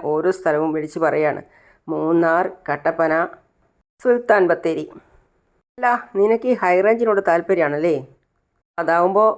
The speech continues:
കാടാണല്ലോ, പെട്ടെന്നങ്ങ് മുങ്ങാലോ. ഈ ഹൈ റേഞ്ചിൽ നിന്നും കാട്ടിൽ നിന്നൊക്കെ വിളവെടുക്കാനായി നാട്ടിലെപ്പോഴാ നീ ഇറങ്ങിയത്?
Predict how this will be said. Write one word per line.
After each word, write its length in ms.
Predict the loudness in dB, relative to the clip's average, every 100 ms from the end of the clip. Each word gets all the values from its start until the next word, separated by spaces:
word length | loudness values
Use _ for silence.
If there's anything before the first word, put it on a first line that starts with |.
| -2
കാടാണല്ലോ, 680 | 0 0 2 2 0 -2 -6 -12 _
പെട്ടെന്നങ്ങ് 460 | -8 -2 0 0 0 0
മുങ്ങാലോ. 360 | 0 0 -2 -6 _ _ _ _ _ _ _ -4 0
ഈ 20 | 2 0 -6
ഹൈ 240 | -4 2 4
റേഞ്ചിൽ 340 | 4 4 4 4
നിന്നും 200 | 2 -2 -2
കാട്ടിൽ 320 | 0 0 2
നിന്നൊക്കെ 360 | 2 2 0 -2 -2 -12 _ _ -8
വിളവെടുക്കാനായി 880 | 0 4 4 4 4 2 2 2 0
നാട്ടിലെപ്പോഴാ 720 | -2 0 0 0 0 0 0 0 -2
നീ 60 | 0 2
ഇറങ്ങിയത്? 360 | 4 2 2